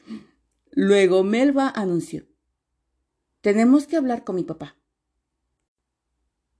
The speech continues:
«¿Tu papá?», mascullé, tratando de no atragantarme. De manera que nos dirigimos al pueblo donde Melba se había criado.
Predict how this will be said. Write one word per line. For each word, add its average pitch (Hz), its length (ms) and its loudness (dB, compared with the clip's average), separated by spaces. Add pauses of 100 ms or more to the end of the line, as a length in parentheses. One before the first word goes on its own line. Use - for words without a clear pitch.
(720)
«¿Tu 156 140 -18
papá?», 175 440 -4 (680)
mascullé, 151 840 -2 (480)
tratando 190 680 0
de 254 120 0
no 170 180 -4
atragantarme. 151 920 -6 (1300)
De - 160 0
manera 285 560 4
que 247 140 0
nos 196 160 -4
dirigimos 226 600 -2
al 285 160 0
pueblo 185 320 -2
donde 185 260 -4
Melba 185 400 -4
se 185 180 -6
había 165 400 -4
criado. 147 440 -4